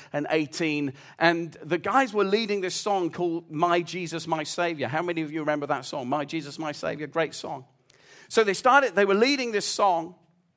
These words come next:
And I remember, like, here's the stage. I was standing at the side of the stage with some of the guys who were with me. And all of a sudden, like, out of nowhere, this, this, this girl, maybe twelve, thirteen years old, she, she just walks down to the front. No one asked her to.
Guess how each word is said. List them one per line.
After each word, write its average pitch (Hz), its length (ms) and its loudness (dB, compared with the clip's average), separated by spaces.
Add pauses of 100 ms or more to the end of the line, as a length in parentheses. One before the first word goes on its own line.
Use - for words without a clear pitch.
(320)
And 180 80 0
I 196 120 8
remember, 196 420 4
like, 165 220 2
here's 185 240 0
the 175 80 -10
stage. 180 280 2
I 185 120 4
was 190 100 -2
standing 185 400 0
at 180 60 -6
the 151 80 -12
side 180 240 0
of - 20 -12
the 156 100 -14
stage 180 460 0 (200)
with 160 120 -4
some 175 140 -4
of 170 40 -4
the 160 60 -4
guys 156 380 -2
who 180 80 -4
were 156 100 -2
with 160 240 -2
me. 165 320 2 (240)
And 170 220 4
all 302 180 2
of 285 80 -4
a 240 40 2
sudden, 247 360 4
like, 170 180 2
out 196 140 0
of 175 100 -4
nowhere, 202 260 0
this, 170 240 -4
this, 180 280 -2
this 160 300 -6
girl, 240 640 0 (340)
maybe 214 600 -4 (160)
twelve, 214 280 0
thirteen 196 300 -2
years 185 120 -2
old, 180 200 0
she, 180 260 -10
she - 180 -8
just 240 220 -8
walks 214 340 0
down 180 260 0
to 190 80 -8
the 170 80 -8
front. 165 440 -4
No 208 160 2
one 220 160 2
asked 185 280 0
her 156 40 -10
to. 160 320 -6